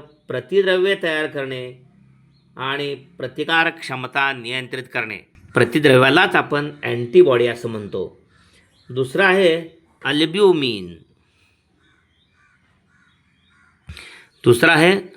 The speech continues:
अल्ब्युमिन, ए एल बी यू एम आय एन. अल्ब्युमिन शरीरातील पाण्याचा समतोल राखणं, ऑस्मोटिक बॅलन्स राखणं हे याचं अत्यंत महत्त्वाचं काम आहे. अल्ब्युमिन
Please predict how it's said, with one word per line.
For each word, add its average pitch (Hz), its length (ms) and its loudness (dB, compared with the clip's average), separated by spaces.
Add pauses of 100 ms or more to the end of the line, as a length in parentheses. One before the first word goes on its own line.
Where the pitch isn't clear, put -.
(500)
अल्ब्युमिन, 156 760 4 (1000)
ए 135 180 0
एल 160 380 0
बी 123 120 -4
यू 151 340 -6 (120)
एम 131 380 -4 (120)
आय 127 320 -2
एन. 127 300 -6
अल्ब्युमिन 147 360 -8
शरीरातील 175 520 -4
पाण्याचा 143 640 -8
समतोल 127 720 -8
राखणं, 131 460 -10 (680)
ऑस्मोटिक 151 680 -8
बॅलन्स 127 480 -2
राखणं 143 460 -8
हे 143 220 -6
याचं 135 280 -8
अत्यंत 170 720 -10
महत्त्वाचं 120 520 -10
काम 113 260 -12
आहे. 160 460 -8 (320)
अल्ब्युमिन 160 720 -6